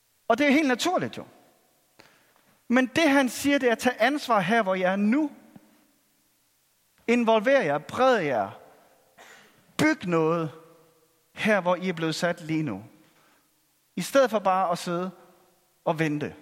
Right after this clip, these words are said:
I stedet for bare at sidde og vente på, at der sker noget andet. Isolerer vi os fra eller for? Jeg tror, vi kan gøre begge dele.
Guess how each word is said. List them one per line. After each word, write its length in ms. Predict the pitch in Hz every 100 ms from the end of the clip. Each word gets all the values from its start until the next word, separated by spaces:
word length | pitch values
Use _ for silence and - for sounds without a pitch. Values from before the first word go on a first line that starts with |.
| - - _ _ _ _ _ _ _ _
I 40 | 170
stedet 260 | - 202
for 80 | 185
bare 200 | 175 156
at 60 | 156
sidde 200 | 170 165
og 80 | 151
vente 220 | 156 165
på, 280 | 160 156 - - - - -
at 120 | -
der 60 | 143
sker 220 | - 151
noget 180 | 120 90
andet. 280 | 85 - - _ _ _ _ _ - _ _ _ _ _ - - _ _ _ _ _ - _ _ _ _ - _ _ _ _ _ _ -
Isolerer 580 | - 269 294 330 403 240
vi 180 | 247
os 540 | 220 214 - - - - 143
fra 480 | - - - 269 285 - - - - - _ _ _ _ _ _ _ _ -
eller 140 | 220
for? 420 | 214 - 135 - - - _ _ _ _ _ _ _ _ _ _ -
Jeg 80 | 196
tror, 100 | 269
vi 80 | 226
kan 120 | 220
gøre 180 | 214 226
begge 200 | 214 208
dele. 280 | 151 156